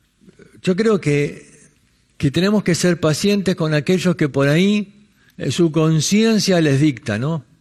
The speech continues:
Pero ayudarles a superar. Yo hoy contaba una experiencia de la primera vez que, mm,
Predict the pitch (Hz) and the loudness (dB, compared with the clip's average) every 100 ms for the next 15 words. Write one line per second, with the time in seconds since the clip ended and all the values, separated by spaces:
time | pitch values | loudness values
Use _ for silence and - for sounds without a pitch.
0 | _ _ _ - 139 139 151 - 185 _ | _ _ _ -6 -2 0 -2 -8 -18 _
1 | _ _ _ - 123 127 151 180 185 175 | _ _ _ -8 -4 -2 0 2 2 0
2 | 151 135 131 110 117 101 82 - _ _ | 0 -4 -4 -4 -2 -4 -6 -16 _ _
3 | _ - 127 - 147 143 143 131 151 143 | _ -12 -8 -2 -2 -2 -2 -2 -2 0
4 | 139 127 139 160 - 151 135 139 135 - | -2 0 0 0 0 0 0 0 -4 -12
5 | - _ _ _ _ _ _ 139 135 127 | -20 _ _ _ _ _ _ -4 -2 0
6 | 151 190 202 175 156 131 - - _ _ | 0 2 2 2 2 0 -4 -10 _ _
7 | _ _ _ _ _ 143 135 135 131 123 | _ _ _ _ _ -2 0 0 -4 -4
8 | 120 120 | -4 -6